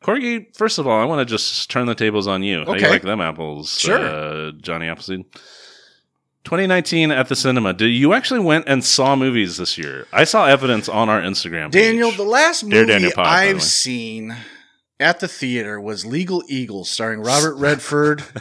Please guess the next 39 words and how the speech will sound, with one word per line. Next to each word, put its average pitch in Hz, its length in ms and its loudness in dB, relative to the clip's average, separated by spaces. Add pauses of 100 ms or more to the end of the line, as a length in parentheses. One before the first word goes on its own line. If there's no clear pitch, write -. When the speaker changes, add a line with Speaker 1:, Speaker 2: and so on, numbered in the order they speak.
(260)
Speaker 2:
and 139 160 0
a 131 60 0
young 143 400 0
Daryl 135 340 4
Hannah. 127 300 0
Speaker 1:
I 120 160 -2
know 220 80 6
for 226 160 0
a 180 80 0
fact 151 340 4
that's 123 220 -8
not 127 240 0
true. 143 400 2 (280)
Speaker 2:
<laughs> - 300 -12
Deborah 320 380 6
Winger, 208 400 2
I 131 100 4
believe, 135 300 -4
was 135 120 -6
in 131 100 -4
that 135 160 -2
movie. 131 260 -8
Speaker 1:
Know 147 300 6
Speaker 2:
Uh, - 40 4
Speaker 1:
for 180 340 0
a 143 200 2
fact. - 640 -2
Speaker 2:
no, 165 300 6
one 170 320 0
of 220 100 2
the 190 100 4
weird 143 560 -2
things 196 260 -4
about 170 300 -2
doing 156 260 -2
a 131 60 -2
bad 127 540 -2
movies 135 320 -6
podcast, 170 720 -4